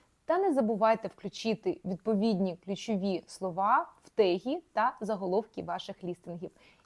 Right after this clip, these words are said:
Ну, якщо, звичайно, вони є релевантними для ваших товарів. Отже, маючи все це на увазі, я впевнена, що нам є чим займатись в наших магазинах, щоб врахувати ці важливі аспекти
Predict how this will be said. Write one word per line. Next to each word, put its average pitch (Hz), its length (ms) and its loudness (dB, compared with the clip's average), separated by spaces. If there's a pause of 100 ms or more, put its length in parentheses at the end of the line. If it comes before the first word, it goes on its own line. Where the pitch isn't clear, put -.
(140)
Ну, 311 140 2 (160)
якщо, 214 420 0 (120)
звичайно, 214 520 2
вони 185 260 0
є 190 300 0
релевантними 202 880 -2 (220)
для 180 220 -2
ваших 170 360 -6
товарів. 165 460 -8 (520)
Отже, 185 400 6
маючи 190 600 0
все 196 200 -4
це 202 200 0
на 180 200 0
увазі, 208 520 0
я 208 120 0
впевнена, 185 680 -4
що 175 260 -6 (260)
нам 196 380 0 (100)
є 190 400 2 (180)
чим 202 300 -2 (100)
займатись 185 600 -2
в - 20 -4
наших 190 340 -4
магазинах, 254 560 0
щоб 202 360 -6
врахувати 196 520 0
ці 202 180 -4
важливі 175 400 -4
аспекти 170 840 -6